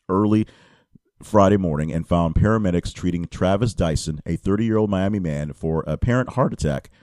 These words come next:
They also say two older men were in the room, Aldo Mejas and Gillum.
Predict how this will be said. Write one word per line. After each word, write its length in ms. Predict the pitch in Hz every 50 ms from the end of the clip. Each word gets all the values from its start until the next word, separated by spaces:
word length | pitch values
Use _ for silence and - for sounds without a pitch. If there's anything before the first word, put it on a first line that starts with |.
| _ _ - - -
They 80 | 92
also 220 | 104 123 - - -
say 160 | - 107 95
two 260 | - - 123 123 117 - -
older 300 | 104 113 135 127 127 107
men 260 | 90 87 82 82 80
were 100 | 76 80
in 120 | 80 80
the 80 | 82 80
room, 400 | 80 95 117 113 92 78 71 69 - _ _ _ _ _
Aldo 320 | - 85 95 98 107 101
Mejas 540 | 95 101 104 98 80 76 78 71 - - - - _ _
and 240 | - 87 87 87 85
Gillum. 360 | - - 95 90 76 - -